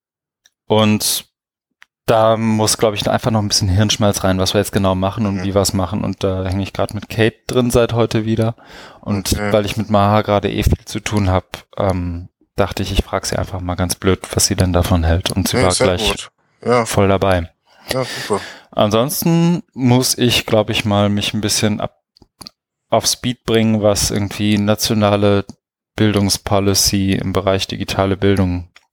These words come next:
Speaker 1: ist. So, die Buzzwords kenn ich, die
Speaker 2: Mhm.
Speaker 1: und so die, die groben Inhalte auch. Aber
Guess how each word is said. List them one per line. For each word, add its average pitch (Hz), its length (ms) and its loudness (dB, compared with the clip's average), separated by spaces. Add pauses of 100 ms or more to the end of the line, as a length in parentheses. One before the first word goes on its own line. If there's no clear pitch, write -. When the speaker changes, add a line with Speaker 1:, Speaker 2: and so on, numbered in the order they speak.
(140)
Speaker 1:
ist. - 340 -2 (160)
So, 92 280 -2 (200)
die 104 60 -4
Buzzwords 98 460 0
kenn 113 180 0
ich, 151 240 -2
die 104 300 0
Speaker 2:
Mhm. 95 340 0
Speaker 1:
und 101 300 -2
so 104 260 -2
die, 98 240 -6
die 98 140 -6
groben 107 280 0
Inhalte 104 420 2
auch. 110 240 0 (1000)
Aber 95 600 2